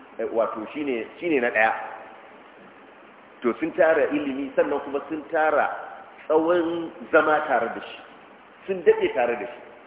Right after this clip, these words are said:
daɗe wasu tare da shi sun san duk hadisansa. To su ne 'yan aji na ɗaya. To sai 'yan aji na biyu wanda yake su ma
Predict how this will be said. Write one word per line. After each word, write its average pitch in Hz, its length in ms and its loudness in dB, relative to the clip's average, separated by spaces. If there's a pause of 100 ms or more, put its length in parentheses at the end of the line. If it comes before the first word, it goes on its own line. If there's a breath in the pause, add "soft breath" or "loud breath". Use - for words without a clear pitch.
(100)
daɗe 202 220 4
wasu 180 260 4
tare 147 220 4
da 127 120 2
shi 120 180 -6
sun 139 160 -8
san 143 160 2
duk - 120 6
hadisansa. 101 520 -8 (1080)
To 117 120 -4
su - 120 -8
ne 160 80 2
'yan 135 160 4
aji 110 240 -4
na 92 120 -6
ɗaya. 87 200 -6 (460)
To 107 120 -10
sai 151 120 0
'yan 160 140 2
aji 160 200 -2
na 156 140 0
biyu 165 260 -4
wanda 170 240 2
yake 151 220 -4 (140)
su 185 220 -8
ma 185 260 -2